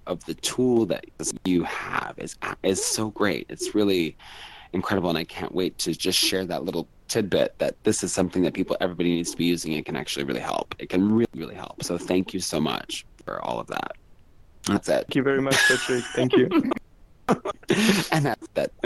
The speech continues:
Speaker 1: that's it. And of course, I'm popping. Yes. Okay. One more little. One more. I got it. There you go. Heart, heart, heart. Oh my gosh.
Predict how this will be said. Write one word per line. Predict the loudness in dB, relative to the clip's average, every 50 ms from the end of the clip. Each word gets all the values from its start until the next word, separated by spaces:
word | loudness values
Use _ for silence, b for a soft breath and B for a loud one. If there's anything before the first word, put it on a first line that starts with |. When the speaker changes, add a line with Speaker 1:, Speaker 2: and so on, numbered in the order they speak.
| -6 -4
Speaker 1:
that's | -4 -4 -4 -6 -10
it. | -12 -8 -4 -2
And | -2
of | 0 0
course, | 0 0 0 0
I'm | -2 -4 -4 -6 -18 -20 -20 -20 -20 -20 -20 -20 -10 -6
popping. | -6 -6 -6 -8 -10 -12 -12 B B B B B B B B B B -20 -20 -20 -20 _ -20 b b b b
Yes. | 4 4 6 6 4 2 0 -2 -2
Okay. | -2 -2 -2 -2 -4 -4 -6 -14 -20 -20 -20 -20 -20 -20 -20 -20 -20 -20 -10 -4
One | 0 2 2 2
more | 2 0 0
little. | -2 -4 -4 -6 -8 -10 -18 -20 -20 -20 -20 -20 -20 -20 -20 -20 -20 -20 -20 -20 _ -20 -20 -20 -8 -6
One | -4 -4 -2 -4
more. | -4 -6 -6 -8 -14 -20 -20 -20 _ -20 -20 -20 -20 -20 -20 -18 -14
I | -8
got | -6 -6 -6
it. | -6 -8 -6
There | -4 -2 -2
you | -2 -4
go. | -6 -8 -12
Heart, | -6 -2 0 2
heart, | 2 2 2 0
heart. | -2 -2 -2 -4 -6 -8 _ -18 B B B B B B B B -14 -20 -20 -20 -20 -20 -20 -20 -20 _ -20 -20 -20 -20 -20 -20 -20 -20 -20 -20 -14 -12 -12 -12 -12 -16 -20 -20 -20 -20 -20 -12 -8
Oh | -6
my | -4 -4
gosh. | -4 -4 -4 -2 -2 -2 0